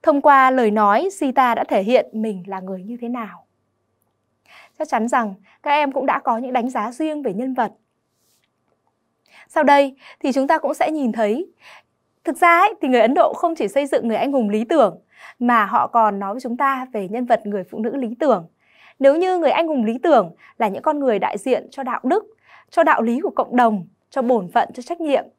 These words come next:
thì người phụ nữ lý tưởng của họ cũng là những con người có đức hạnh, có sự thủy chung và cũng là những con người rất trọng danh dự. Và phải hợp nhất cả hai mẫu hình này, chúng ta mới thấy được cái quan niệm toàn diện của người Ấn Độ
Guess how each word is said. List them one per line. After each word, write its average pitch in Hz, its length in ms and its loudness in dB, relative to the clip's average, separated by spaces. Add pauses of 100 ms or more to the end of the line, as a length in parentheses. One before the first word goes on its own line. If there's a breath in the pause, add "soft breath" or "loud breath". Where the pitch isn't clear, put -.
(300 soft breath)
thì 269 220 2
người 240 180 6
phụ 240 140 0
nữ 277 160 0
lý 302 180 2
tưởng 294 240 2
của 208 80 -10
họ 233 340 2
cũng 240 140 -8
là 311 120 0
những 196 160 -8
con 302 180 2
người 214 380 0 (300 soft breath)
có 214 100 -2
đức 359 180 -4
hạnh, 277 240 0 (380 loud breath)
có 294 100 6
sự 302 240 0
thủy 240 260 2
chung 359 280 4 (300)
và - 220 -14
cũng 220 120 -6
là 277 140 0
những - 160 -12
con 269 180 -2
người 226 260 -2
rất 349 260 -10
trọng - 220 -6
danh 247 180 -6
dự. 240 240 0 (500 soft breath)
Và 220 100 0
phải 233 160 6
hợp 226 200 2
nhất 370 220 -2
cả 247 60 4
hai 269 220 0
mẫu 302 160 -2
hình 254 220 -2
này, 196 280 -2 (220 soft breath)
chúng 233 160 -10
ta 277 120 0
mới 262 120 -4
thấy 233 200 -6
được 247 260 0
cái 202 120 -10
quan 277 220 -4
niệm 269 220 -2
toàn 208 280 -6
diện 247 320 -4
của 208 340 -2 (260 loud breath)
người 220 120 -2
Ấn 202 180 -4
Độ 285 320 2